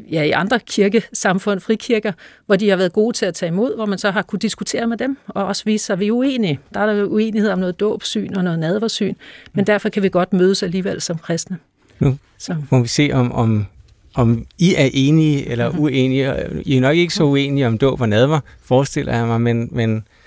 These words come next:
Speaker 2: men det må komme an på en prøve. Tak for det, Ulla Thorbjørn Hansen, og tak til jer andre, Rasmus Nøjgaard, Per Vipsgaard Nielsen og Anna Hellebjerg,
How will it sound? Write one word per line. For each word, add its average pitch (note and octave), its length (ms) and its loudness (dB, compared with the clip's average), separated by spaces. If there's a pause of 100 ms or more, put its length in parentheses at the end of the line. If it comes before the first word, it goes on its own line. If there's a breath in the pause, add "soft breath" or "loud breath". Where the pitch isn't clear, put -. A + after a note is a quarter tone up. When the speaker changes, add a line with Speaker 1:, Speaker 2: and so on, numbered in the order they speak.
(240 soft breath)
Speaker 2:
men B2+ 140 2
det F3+ 80 4
må G#3+ 60 6
komme F#3 240 4
an E3+ 100 2
på G3 120 2
en E3 100 2
prøve. D3 260 0
Tak F#3 300 0 (360 loud breath)
for F3 80 -2
det, E3+ 220 2
Ulla D#3+ 220 2
Thorbjørn D#3 520 -2 (280)
Hansen, - 560 -4
og A#2+ 100 -4
tak - 260 -2
til D#3 140 -6
jer G#2 100 -2
andre, C3 240 -2
Rasmus B2 380 -8
Nøjgaard, C#3 420 0
Per C3+ 120 -4
Vipsgaard B2+ 400 -2
Nielsen B2 360 -2
og B2 200 -2
Anna B2+ 180 0
Hellebjerg, B2+ 440 -2